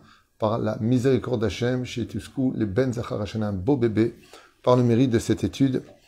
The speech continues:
à vous et à toutes les benotes d'Israël qui veulent, avec l'aide d'Hachem, un très très beau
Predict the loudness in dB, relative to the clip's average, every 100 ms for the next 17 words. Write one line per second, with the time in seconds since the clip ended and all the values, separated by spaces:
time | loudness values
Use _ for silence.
0 | -20 _ 4 6 4 4 2 2 2 0
1 | 4 4 4 4 4 2 -6 -4 -4 -4
2 | -8 -2 0 0 0 -2 0 2 2 0
3 | 0 0 0 0 -2 -2 -6 -6 -6 -2
4 | -2 -2 0 0 0